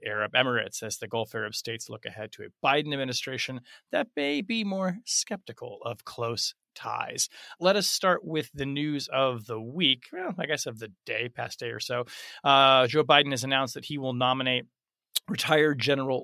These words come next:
Lloyd Austin as the next Secretary of Defense. Austin was the commander of Central Command.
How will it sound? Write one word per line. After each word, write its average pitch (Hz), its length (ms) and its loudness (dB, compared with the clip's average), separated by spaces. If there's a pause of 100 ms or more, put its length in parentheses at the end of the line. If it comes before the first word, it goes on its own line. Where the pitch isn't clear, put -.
Lloyd 135 380 -2
Austin 151 500 -2 (340)
as 135 300 6
the 131 80 -4
next 135 380 0
Secretary 117 640 -2
of 110 180 -2
Defense. 131 440 2
Austin 131 360 0
was 123 140 -4
the 123 80 -4
commander 131 480 2
of 110 100 -6
Central 196 340 0
Command. 151 600 -4